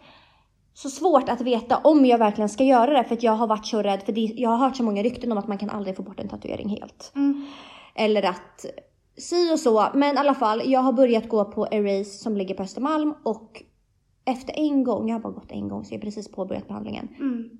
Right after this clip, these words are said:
Speaker 1: Den har verkligen blekts.
Speaker 2: Mm.
Speaker 1: Eh, och jag är så taggad att få bort den här tatueringen, för att jag känner verkligen att den... Man bara, den förstör min kropp.
Speaker 2: Mm.
Speaker 1: Och det är också en sån sak som säkert ingen annan tänker på, men bara jag.
Speaker 2: Mm.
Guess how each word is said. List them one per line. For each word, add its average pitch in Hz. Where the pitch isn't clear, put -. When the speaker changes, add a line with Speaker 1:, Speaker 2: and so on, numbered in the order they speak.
Speaker 1:
Den 220
har 226
verkligen 202
blekts. -
Speaker 2:
Mm. 233
Speaker 1:
Eh, 202
och 233
jag 214
är 220
så 220
taggad 220
att 214
få 240
bort 330
den 226
här 202
tatueringen, 226
för 220
att 214
jag 233
känner 311
verkligen 214
att 202
den... 190
Man 254
bara, 190
den 202
förstör 302
min 196
kropp. -
Speaker 2:
Mm. 240
Speaker 1:
Och 277
det 262
är 302
också 294
en 254
sån 226
sak 214
som 214
säkert 202
ingen 202
annan 214
tänker 185
på, -
men 202
bara 190
jag. 214
Speaker 2:
Mm. 247